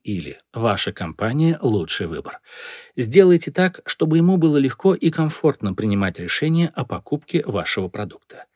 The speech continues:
Задайте заключительный вопрос, а затем перестаньте говорить и позвольте клиенту совершить покупку. В следующей главе мы подробно расскажем, как сделать процесс завершения сделки проще и удобнее для вас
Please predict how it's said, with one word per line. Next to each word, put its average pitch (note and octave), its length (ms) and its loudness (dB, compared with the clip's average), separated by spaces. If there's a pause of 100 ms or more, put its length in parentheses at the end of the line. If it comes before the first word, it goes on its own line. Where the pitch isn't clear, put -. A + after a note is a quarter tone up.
(320)
Задайте E3 580 2
заключительный C#3+ 680 0
вопрос, D3+ 460 0 (300)
а C3+ 80 0
затем F3 400 4
перестаньте E3 600 2
говорить F#2+ 480 0
и E3+ 100 -2
позвольте D#3 580 0
клиенту A2 600 -2
совершить - 760 -2
покупку. - 520 -16 (580)
В - 60 -10
следующей F#3 380 2
главе C#3 380 2
мы D#3 160 2
подробно C#3 500 4
расскажем, D3+ 520 0
как D#3+ 280 0
сделать A2 500 4
процесс G#2+ 460 -4
завершения G2+ 640 -2
сделки D#3+ 480 0 (260)
проще F#3+ 380 2
и C#3 220 0
удобнее E3 560 4
для G2 200 -4
вас F3 320 0